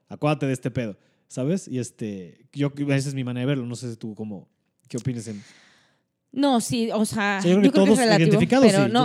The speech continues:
Speaker 1: todos
Speaker 2: o sea,
Speaker 1: hemos querido
Speaker 2: olvidar
Speaker 1: borrar algo.
Speaker 2: no, no, olvidar no, porque olvidar como que se siente como que no estamos enfrentando algo.
Speaker 1: Exacto.
Speaker 2: Olvidar se siente como que efectivamente no estamos dándole valor a lo que somos, es también lo que hemos sido.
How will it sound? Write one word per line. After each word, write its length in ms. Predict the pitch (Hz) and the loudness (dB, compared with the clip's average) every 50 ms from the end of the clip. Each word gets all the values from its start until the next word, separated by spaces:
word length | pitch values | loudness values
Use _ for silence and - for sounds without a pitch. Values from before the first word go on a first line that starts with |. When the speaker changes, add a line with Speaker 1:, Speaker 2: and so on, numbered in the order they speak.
| - - | 4 4
Speaker 1:
todos 140 | - 170 | 4 4
Speaker 2:
o 40 | 170 | 4
sea, 80 | 160 170 | 4 4
Speaker 1:
hemos 120 | - - 262 | 4 6 6
querido 120 | 262 285 | 6 8
Speaker 2:
olvidar 260 | 285 - - 330 339 320 | 6 6 6 6 4 4
Speaker 1:
borrar 120 | 311 262 | 4 4
algo. 280 | 233 208 185 - - - | 6 4 4 2 -2 -4
Speaker 2:
no, 80 | - 233 | -2 -2
no, 60 | 254 - | 2 2
olvidar 360 | 254 262 254 302 330 349 330 | 2 2 4 2 2 2 2
no, 300 | 302 240 196 180 175 185 - _ | 2 2 0 0 -2 -4 -4 _
porque 240 | - 220 214 - 247 | -2 0 2 2 2
olvidar 400 | 240 220 262 233 262 277 285 - | 4 4 2 2 2 0 0 0
como 180 | 330 302 285 | 0 -2 0
que 140 | 233 226 214 | 0 0 0
se 180 | 202 - - 208 | 0 0 -2 -2
siente 360 | - - 254 240 240 220 262 | -2 -2 -2 -2 0 -2 -2
como 200 | - 247 220 190 185 | -2 -2 -2 0 0
que 100 | 202 190 | 0 0
no 160 | 196 202 202 | 2 2 0
estamos 320 | 208 - 226 214 214 - | 0 0 0 -2 0 0
enfrentando 560 | 214 190 - 190 170 165 185 196 180 175 180 | -2 -2 -2 -2 -4 -2 -2 -4 -4 -4 -4
algo. 200 | 170 165 - - - | -4 -6 -8 -8 -10
Speaker 1:
Exacto. 420 | 131 123 - 131 117 - - - - _ | -8 -6 -6 -6 -6 -10 -14 -18 -10 _
Speaker 2:
Olvidar 420 | - 202 208 214 220 220 233 233 | 0 0 2 2 2 0 0 -2
se 120 | 226 254 233 | -4 -6 -4
siente 260 | - 247 233 226 220 | -4 -4 -4 -4 -4
como 200 | 220 202 175 170 | -4 -4 -4 -4
que 220 | - 190 147 - | -4 -6 -6 -6
efectivamente 560 | 190 - - 196 - - 214 196 196 190 202 | -8 -10 -10 -12 -8 -6 -4 -4 -2 -2 -2
no 100 | 196 196 | 0 0
estamos 300 | 190 196 - 214 214 214 | -2 -2 -2 -2 -2 -2
dándole 340 | 196 190 185 180 185 185 185 | -2 -2 -2 -2 -2 0 0
valor 380 | 170 165 165 165 165 170 175 180 | 0 0 0 0 0 0 0 0
a 240 | 180 180 170 165 156 - _ _ _ _ - _ | -2 -2 -4 -6 -10 -12 _ _ _ _ -16 _
lo 160 | - 214 226 | -4 -4 -4
que 100 | - 240 | -4 -6
somos, 460 | 233 - 320 359 359 359 427 415 - - | -6 -6 -6 -6 -6 -6 -8 -8 -8 -10
es 140 | - 226 - | -10 -8 -8
también 240 | - 226 220 214 208 | -6 -6 -6 -6 -6
lo 80 | 214 | -8
que 100 | 202 - | -10 -10
hemos 200 | 185 170 165 160 | -12 -12 -12 -14
sido. 220 | - - - - | -16 -20 -20 -20